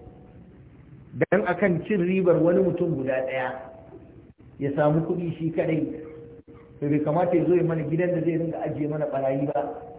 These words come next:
Yana ajiye mana ƴan ƙwaya. Yana lalata mana ƴaƴa. Ana ba su abin da bai kai ya kawo ba.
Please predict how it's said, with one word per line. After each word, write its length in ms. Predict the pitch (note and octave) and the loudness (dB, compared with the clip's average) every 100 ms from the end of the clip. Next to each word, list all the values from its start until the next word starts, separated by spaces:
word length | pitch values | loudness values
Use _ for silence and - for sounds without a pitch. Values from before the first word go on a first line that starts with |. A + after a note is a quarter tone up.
| - - - - - - - - - - - - | -20 -20 -20 -20 -20 -20 -20 -20 -20 -20 -18 -4
Yana 240 | D#3+ E3+ E3 | 0 0 -2
ajiye 260 | D#3 D3+ | -2 -2
mana 200 | D#3 D3+ | -2 -2
ƴan 180 | D3 D#3+ D#3+ | -2 -2 -2
ƙwaya. 320 | C#3 A#2+ A2+ - - - - - - - - - - - | -4 -2 -4 -6 -14 -18 -20 -20 -20 -20 -20 -20 -20 -6
Yana 280 | D3+ E3+ D#3 | -2 0 2
lalata 540 | E3+ F3+ D#3 D3+ D#3 | 4 4 4 2 2
mana 160 | D#3+ D3+ | 4 4
ƴaƴa. 420 | C3 B2+ C3 B2 - - - - - - - - - - - - | 4 4 4 2 -2 -14 -18 -20 -20 -20 -20 -20 -20 -20 -16 0
Ana 240 | E3 E3+ | 4 6
ba 160 | D#3 E3 | 8 6
su 80 | E3 D3 | 4 2
abin 200 | D#3+ E3 | 2 4
da 60 | |
bai 120 | C#3+ B2+ | 2 2
kai 140 | B2 | 2
ya 120 | B2+ | 0
kawo 240 | B2+ B2 B2 | 2 2 4
ba. 160 | B2 | 2